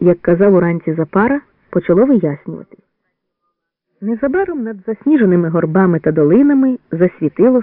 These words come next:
сонце. Минуло годин зо дві, відколи загін Вершомета, що складався тепер з п'ятьох чоловік, рушив по слідах чотирьох норвежців. Вони пройшли долину,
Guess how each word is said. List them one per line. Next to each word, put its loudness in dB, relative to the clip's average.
сонце. -8
Минуло 6
годин 6
зо 4
дві, -4
відколи 2
загін 2
Вершомета, -4
що -6
складався -8
тепер -14
з -20
п'ятьох -14
чоловік, -16
рушив -8
по 0
слідах 0
чотирьох -4
норвежців. -4
Вони 4
пройшли -4
долину, -10